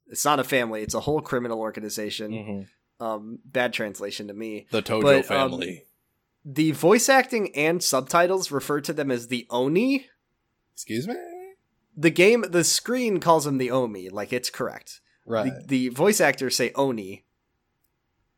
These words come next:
Speaker 1: The
Speaker 2: And
Speaker 1: Oni
Speaker 2: the subtitles
Speaker 1: Alliance.
Speaker 2: say Oni.
Speaker 1: Yeah, they, the, you, like, Daryl says Oni, and so does the subtitles.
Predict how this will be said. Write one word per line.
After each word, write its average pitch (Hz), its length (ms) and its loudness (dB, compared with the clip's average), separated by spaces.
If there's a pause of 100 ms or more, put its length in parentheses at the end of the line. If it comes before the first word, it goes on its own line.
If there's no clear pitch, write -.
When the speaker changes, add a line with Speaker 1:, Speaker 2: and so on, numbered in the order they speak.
(100)
Speaker 1:
The 131 120 -4
Speaker 2:
And 131 80 0
Speaker 1:
Oni 143 100 4
Speaker 2:
the 127 60 0
subtitles 113 680 6
Speaker 1:
Alliance. 98 160 -4
Speaker 2:
say - 20 -
Oni. 98 460 -16 (440)
Speaker 1:
Yeah, 165 200 6
they, 156 220 6
the, 131 220 -4
you, 147 260 -4
like, 147 220 2
Daryl 160 320 8
says 127 280 0
Oni, 127 360 0
and 113 120 -6
so 123 160 2
does 110 180 -6
the 107 80 -6
subtitles. 101 680 -4